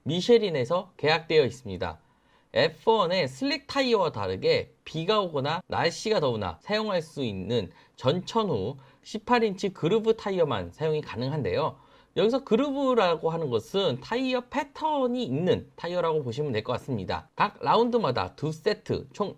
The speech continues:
여덟 개의 타이어만 지급되기 때문에 심각한 손상이 없는 한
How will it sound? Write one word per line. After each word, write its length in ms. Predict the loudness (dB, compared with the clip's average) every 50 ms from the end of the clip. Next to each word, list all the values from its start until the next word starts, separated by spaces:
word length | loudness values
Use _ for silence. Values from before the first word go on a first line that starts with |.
| _ -4
여덟 380 | -4 -2 0 2 2 2 2
개의 540 | -2 -2 0 2 2 4 4 2 0 -2 -6 -12 -10
타이어만 640 | -6 -4 -4 -2 -2 0 0 0 0 -2 -4 -6
지급되기 720 | -8 -6 -2 -2 0 0 -2 0 0 2 2 2 0 -4 -6
때문에 520 | -4 -4 -4 -4 -2 -2 -2 -2 -2 -4 -10 -16 -20 _
심각한 640 | -10 -6 -4 -2 0 0 0 0 0 -2 -4 -4 -2
손상이 460 | -4 -4 -4 -2 -2 0 0 -2 -2 -2
없는 380 | -4 -4 -4 -2 -2 -2 -2 -2
한 180 | -2 -4 -6